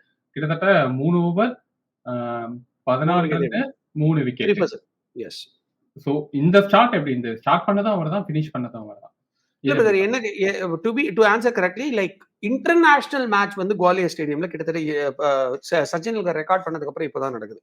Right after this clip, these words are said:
Speaker 2: ரொ-, ரொம்ப கிட்டத்தட்ட ஒரு ஃபோர்டீன் இயர்ஸ் நினைக்கிறேன், ரைட்? ஒரு பெரிய கேப்புக்கு அப்புறம் நடக்குது. ஆ, அந்த பிட்சோட கண்டிஷன்ஸை அவர் வந்து ரொம்ப நாளா எக்ஸ்ப்ளாய்ட் பண்ணாரு அர்ஷதீப். இன்ஃபேக்ட் அவர்கிட்டயே நீங்க கேட்டீங்கன்னா அவர் என்ன சொன்னாருன்னா, "நான் எதிர்பார்த்த அளவுக்கு நான் விக்கெட் எடுக்கல,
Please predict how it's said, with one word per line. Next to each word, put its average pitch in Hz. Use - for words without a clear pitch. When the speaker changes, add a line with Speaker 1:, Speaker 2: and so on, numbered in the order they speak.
Speaker 2:
ரொ-, 120
ரொம்ப 165
கிட்டத்தட்ட 160
ஒரு 160
ஃபோர்டீன் 156
இயர்ஸ் 156
நினைக்கிறேன், 123
ரைட்? 143
ஒரு 160
பெரிய 208
கேப்புக்கு 175
அப்புறம் 156
நடக்குது. 135
ஆ, 185
அந்த 330
பிட்சோட 294
கண்டிஷன்ஸை 240
அவர் 208
வந்து 170
ரொம்ப 160
நாளா 175
எக்ஸ்ப்ளாய்ட் 160
பண்ணாரு 110
அர்ஷதீப். 107
இன்ஃபேக்ட் 240
அவர்கிட்டயே 214
நீங்க 208
கேட்டீங்கன்னா 190
அவர் 196
என்ன 180
சொன்னாருன்னா, 170
"நான் 165
எதிர்பார்த்த 208
அளவுக்கு 185
நான் 156
விக்கெட் 151
எடுக்கல, 127